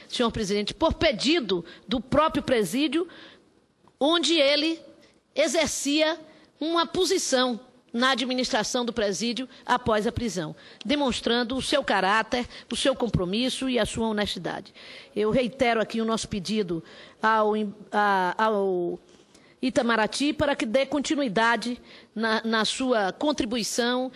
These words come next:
no seu acompanhamento, para que nós possamos logo mais ter esse brasileiro livre de qualquer tipo de acusação e livre também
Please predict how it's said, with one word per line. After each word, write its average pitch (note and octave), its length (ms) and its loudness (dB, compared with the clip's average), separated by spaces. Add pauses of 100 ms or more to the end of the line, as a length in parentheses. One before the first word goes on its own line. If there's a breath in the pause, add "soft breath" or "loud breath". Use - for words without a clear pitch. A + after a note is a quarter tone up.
(140 loud breath)
no G#3 200 -4
seu C#4 240 4
acompanhamento, A#3 760 0
para A#3 200 -2
que A#3+ 120 -4
nós G#3+ 360 0
possamos G#3+ 580 -2 (220 loud breath)
logo B3+ 520 2 (280 loud breath)
mais G#3+ 480 2
ter A3+ 580 0
esse A#3+ 240 0
brasileiro G#3+ 560 0
livre C#4 500 2 (240 loud breath)
de A#3+ 120 -2
qualquer A#3+ 400 2
tipo A#3+ 440 -2 (220 loud breath)
de A#3+ 140 2
acusação A3 760 -2 (220 loud breath)
e A#3+ 100 2
livre A#3 540 2 (180 loud breath)
também A#3 540 2